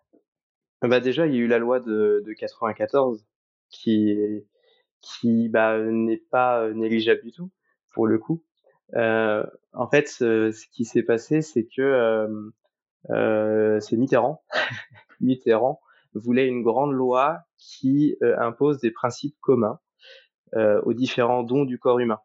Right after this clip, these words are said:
Et, euh, bah, il y a des principes, ça posait pas de problème, comme, euh,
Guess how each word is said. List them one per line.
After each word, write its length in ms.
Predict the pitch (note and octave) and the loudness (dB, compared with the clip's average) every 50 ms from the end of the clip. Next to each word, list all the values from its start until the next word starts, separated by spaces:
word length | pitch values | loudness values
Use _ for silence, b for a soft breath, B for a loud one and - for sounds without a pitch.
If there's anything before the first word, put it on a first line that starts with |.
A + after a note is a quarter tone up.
| _ _ _ _ _ _ _ _ _ _ _ _ _ _ _ _ _ _ _ _ _ _ _ _ _ - | _ _ _ _ _ _ _ _ _ _ _ _ _ _ _ _ _ _ _ _ _ _ _ _ _ 0
Et, 260 | B2 B2+ C3 C3 B2 | 2 2 4 4 4
euh, 360 | A#2 A2+ A2+ A2+ A2+ A2 A2 | 4 2 2 0 0 -2 0
bah, 380 | G#2+ A2 A2 A2 A2 G#2+ G#2+ G#2+ | 0 2 2 2 2 2 0 -2
il 160 | G#2+ A2 A2 | -2 -4 -2
y 60 | A2+ | -2
a 40 | A2+ | 0
des 80 | A#2 A#2 | 0 0
principes, 360 | - B2 A#2 - - E3 - | 0 -2 -2 -2 -4 -6 -6
ça 120 | - - | -8 -10
posait 280 | - - A#2+ A2+ A2+ A2 | -4 -2 0 0 0 0
pas 100 | - A2 | 0 -2
de 60 | - - - | -2 -4 -4
problème, 360 | - A#2+ B2+ C#3 C#3 C3 A#2+ | 0 2 2 2 0 -2 -6
comme, 300 | _ - A2+ A2+ A2 G#2+ | _ -4 -2 -2 0 -2
euh, 260 | G#2 G#2 G2+ G2+ G2+ | -2 -2 -4 -6 -10